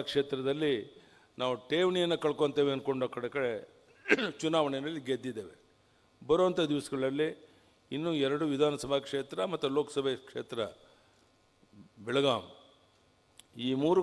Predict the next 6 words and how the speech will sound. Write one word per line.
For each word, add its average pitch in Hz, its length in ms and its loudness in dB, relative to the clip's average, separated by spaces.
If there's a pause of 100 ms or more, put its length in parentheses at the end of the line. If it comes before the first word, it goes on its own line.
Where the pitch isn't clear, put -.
ಕ್ಷೇತ್ರದಲ್ಲಿ 143 640 0 (600)
ಬಹುಶಃ 143 320 2
ಇನ್ನೊಂದು 135 260 -4 (100)
ತಿಂಗಳಲ್ಲಿ 143 460 0 (420)
ಏಪ್ರಿಲ್‌ನಲ್ಲಿ 131 600 0 (680)
ನಾವು 123 120 -2